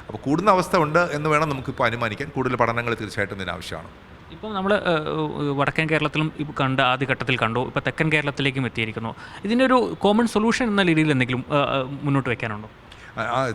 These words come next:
Speaker 1: ആ, നമുക്ക് ചില കാര്യങ്ങളിൽ, ആ, കൂടുതൽ പഠനങ്ങൾ തീർച്ചയായിട്ടും ആവശ്യമാണ്. എവിടെ നിന്നാണ് ഇതിൻ്റെ സോഴ്സ് കൃത്യമായിട്ട് വരുന്നത്, ആ, എന്തൊക്കെയാണ് പോസിബിലിറ്റീസ് ഉള്ളത്, അത്തരം കാര്യങ്ങൾ നമ്മൾ ഐഡൻറ്റിഫൈ ചെയ്യുകയും,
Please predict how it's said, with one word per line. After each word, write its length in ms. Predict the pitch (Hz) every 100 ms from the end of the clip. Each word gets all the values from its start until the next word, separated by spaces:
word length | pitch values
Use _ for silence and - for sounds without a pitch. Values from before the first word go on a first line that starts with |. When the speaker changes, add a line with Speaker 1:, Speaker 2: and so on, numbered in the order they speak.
| -
Speaker 1:
ആ, 100 | 101
നമുക്ക് 300 | 107 110 104 127
ചില 160 | 120
കാര്യങ്ങളിൽ, 500 | 120 110 113 117 120
ആ, 440 | 104 113 107 101 92 -
കൂടുതൽ 160 | 107
പഠനങ്ങൾ 380 | 107 101 101 110
തീർച്ചയായിട്ടും 380 | 98 98 85 87
ആവശ്യമാണ്. 380 | 90 85 85 101
എവിടെ 200 | 95 95
നിന്നാണ് 180 | 98 98
ഇതിൻ്റെ 180 | 95
സോഴ്സ് 360 | 95 101 101 -
കൃത്യമായിട്ട് 500 | 90 - 98 95 87
വരുന്നത്, 340 | 85 85 90 - - - -
ആ, 120 | 95
എന്തൊക്കെയാണ് 500 | 92 98 104 101 95
പോസിബിലിറ്റീസ് 680 | - 101 107 113 98 92 -
ഉള്ളത്, 240 | 85 104
അത്തരം 260 | 139 107 101
കാര്യങ്ങൾ 320 | 92 92 95
നമ്മൾ 200 | 95 92
ഐഡൻറ്റിഫൈ 360 | 87 90 98 95
ചെയ്യുകയും, 360 | 90 82 113